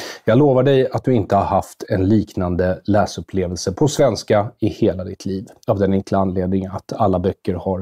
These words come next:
unikt innehåll, om inte annat. Benjamin Teitelbaum har gästat podden två gånger förut.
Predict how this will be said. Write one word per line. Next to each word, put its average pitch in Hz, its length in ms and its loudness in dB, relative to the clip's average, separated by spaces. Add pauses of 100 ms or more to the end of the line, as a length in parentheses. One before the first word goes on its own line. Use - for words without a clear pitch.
(120)
unikt 95 400 -4
innehåll, 127 440 2 (520)
om 98 200 -4
inte 107 340 -8
annat. 131 560 0 (920)
Benjamin 143 460 6
Teitelbaum 120 680 2
har 95 120 0
gästat 95 400 0
podden 90 380 0
två 92 320 0
gånger 90 400 -2
förut. 113 600 0